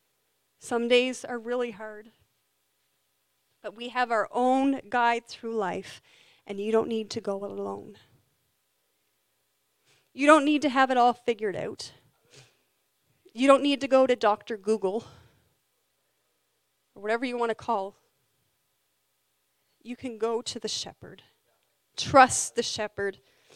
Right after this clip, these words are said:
in the leading and in the waiting. You can trust him, and in turn, he will lead you to the source of everything that you need to survive.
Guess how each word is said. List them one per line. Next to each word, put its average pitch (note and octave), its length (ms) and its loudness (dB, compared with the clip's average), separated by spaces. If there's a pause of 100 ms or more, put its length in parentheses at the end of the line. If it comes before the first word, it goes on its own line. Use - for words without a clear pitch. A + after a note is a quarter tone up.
(320)
in A#3+ 180 -2
the A3 80 4
leading B3+ 520 -2
and G3 140 -4
in G#3 180 -4
the F#3 120 -2
waiting. A#3+ 580 -6 (440)
You B3 140 0
can A#3+ 200 -4
trust - 560 2
him, G3+ 340 -6 (680)
and A#3+ 180 0
in B3 260 0
turn, A#3 640 0 (960)
he A#3+ 160 -8
will G#3 180 -4
lead A3 360 -10
you G#3 260 -10
to - 120 -14
the - 100 -16
source - 680 -10
of G3+ 180 -12
everything G3 460 -10
that F#3+ 140 -16
you G3+ 160 -6
need G3 320 -8
to - 200 -16
survive. F#3 680 -18